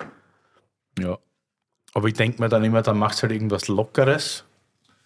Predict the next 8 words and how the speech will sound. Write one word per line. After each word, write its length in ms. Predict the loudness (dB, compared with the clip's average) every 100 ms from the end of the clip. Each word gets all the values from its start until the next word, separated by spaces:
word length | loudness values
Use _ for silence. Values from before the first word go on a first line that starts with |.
| _ _ _ _ _
und 240 | -6 -6 -10 -6
machst 300 | -4 -2 0
trotzdem 460 | 0 0 0 2
was, 280 | 2 0 0
weil 120 | -2
danach, 560 | 0 0 0 -2 -4 -14 -20 -4
auch 140 | 0
wenn 140 | 0